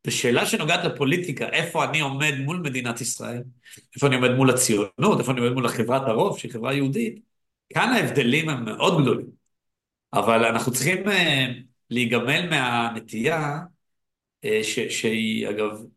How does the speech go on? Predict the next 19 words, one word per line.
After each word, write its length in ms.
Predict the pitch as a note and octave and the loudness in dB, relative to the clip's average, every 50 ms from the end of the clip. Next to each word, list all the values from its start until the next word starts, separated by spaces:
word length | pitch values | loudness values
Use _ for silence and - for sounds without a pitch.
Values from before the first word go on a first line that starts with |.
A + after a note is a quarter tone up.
| _ _ _ | _ _ _
היא 260 | - G#2 G#2+ G#2+ G#2 G#2 | -10 -8 -8 -8 -6 -6
מכשילה 440 | - - - - - A2+ A#2 C#3 | -6 -6 -4 0 4 4 6 6
אותנו 340 | D#3+ D#3+ - C3 A#2+ A#2+ A#2+ | 6 4 4 2 0 -2 2
פעם 160 | A#2+ C3+ C#3 | 2 4 4
אחר 240 | C3 - A#2 A2+ A2 | 4 4 2 0 2
פעם 200 | - C3 B2+ A#2+ | 2 2 2 2
בהבנת 480 | A2+ G#2+ G2+ G2 G#2+ G#2+ B2 C#3+ C#3 - | 2 0 0 0 -2 0 -2 -2 -2 -2
העולם 540 | A#2 G#2+ G2+ G#2 A2 G#2 G#2 G2+ G2 F#2+ F#2+ | -2 -2 -2 -4 -4 -6 -4 -4 -6 -6 -6
הזה. 160 | F#2+ F#2+ - - - _ - _ _ _ _ _ _ - | -8 -10 -10 -12 -16 _ -20 _ _ _ _ _ _ 0
נורא 220 | A#2+ B2 D#3 F#3+ | 4 4 6 6
נוח 240 | F3+ E3+ F#3 D3 D3+ | 6 6 4 6 4
לשים 240 | D3 C#3 - E3 D#3 | 4 4 2 2 2
בקופסאות. 600 | D#3 D3+ - C3+ - - A#2 G#2 F#2 - - - _ _ _ _ _ _ _ _ _ _ _ _ _ _ _ _ _ _ _ | 0 0 0 0 0 2 2 0 0 -2 -6 -10 _ _ _ _ _ _ _ _ _ _ _ _ _ _ _ _ _ _ _
קיצוני, 640 | - C#3+ C3+ C#3 - D3+ C#3+ C#3+ F3+ G3+ F#3+ D#3+ | 2 2 2 4 6 6 6 8 8 6 6 6
אז 140 | D3 C3+ A#2+ | 6 4 4
הוא 80 | C#3+ C#3 | 2 2
קיצוני 460 | D3+ C#3+ C#3 - D3 C#3 C3+ F3+ F3 | 2 0 2 2 2 2 2 2 0
ביחס 800 | D3 C3 C3 C#3 D3 C#3+ - C3+ A#2 - - - - - _ _ _ | 2 2 2 2 2 2 0 -2 -2 -4 -4 -6 -8 -12 _ _ _
ישראל, 680 | - G2+ - - G#2+ G#2+ A2 B2 D#3 F#3+ A3 B3 A#3 | -8 -6 -6 -2 0 0 2 2 2 2 0 0 -4